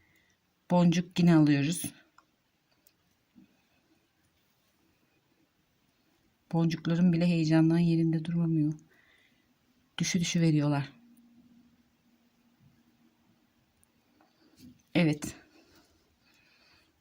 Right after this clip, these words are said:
Dört oldu. Tamam, çok güzel oldu. Tekrar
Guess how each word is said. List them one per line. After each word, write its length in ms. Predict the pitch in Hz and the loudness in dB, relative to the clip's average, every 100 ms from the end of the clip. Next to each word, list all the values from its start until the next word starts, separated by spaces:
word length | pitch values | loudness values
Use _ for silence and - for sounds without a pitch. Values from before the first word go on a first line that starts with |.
| _ _ - | _ _ -2
Dört 300 | 202 196 175 | 0 0 0
oldu. 560 | 156 151 147 160 202 202 - - | 0 2 2 2 2 -2 -18 -6
Tamam, 420 | 190 165 156 160 | -2 2 4 4
çok 320 | - - - | 0 -6 -8
güzel 260 | - - 160 | -8 -2 0
oldu. 540 | 147 139 135 151 180 - _ _ _ _ _ _ _ - | 0 -2 -2 -2 -2 -6 _ _ _ _ _ _ _ -4
Tekrar 460 | 196 196 170 165 | -4 0 2 2